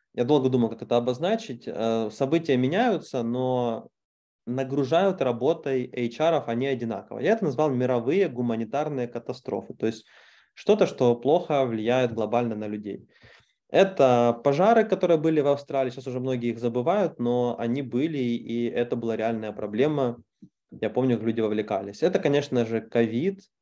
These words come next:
да, который заставлял людей сидеть в офисах. Это революции, которые случаются, м, в разных странах. Вот, наверное, знаете, что в Иране сейчас там очень такие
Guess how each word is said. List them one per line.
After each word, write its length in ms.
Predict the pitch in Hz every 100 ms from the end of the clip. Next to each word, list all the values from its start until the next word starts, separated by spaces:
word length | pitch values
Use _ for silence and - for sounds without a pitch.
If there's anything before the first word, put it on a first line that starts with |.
| -
да, 280 | - 123 143
который 500 | - 113 117 113 110
заставлял 520 | 104 104 - 110 110
людей 360 | 107 101 110 107
сидеть 400 | 110 107 110 -
в 60 |
офисах. 400 | 110 - - - - - - - - _
Это 240 | - 196 196
революции, 580 | 175 139 135 147 -
которые 320 | 131 131 131 123
случаются, 1200 | 123 120 127 123 120 117 - 113 113 110 110 104 101 _ 110
м, 200 | 113 113
в 40 |
разных 380 | 117 117 117 110
странах. 420 | - 117 110 107
Вот, 120 | - - -
наверное, 300 | 107 107 101
знаете, 380 | 113 117 117 110
что 180 | -
в 80 | 107
Иране 300 | 113 113 110
сейчас 460 | 107 - 107 104 - _ _ _ _ _ _ -
там 240 | 107 107
очень 240 | 104 110
такие 640 | 104 - 107 107 104 98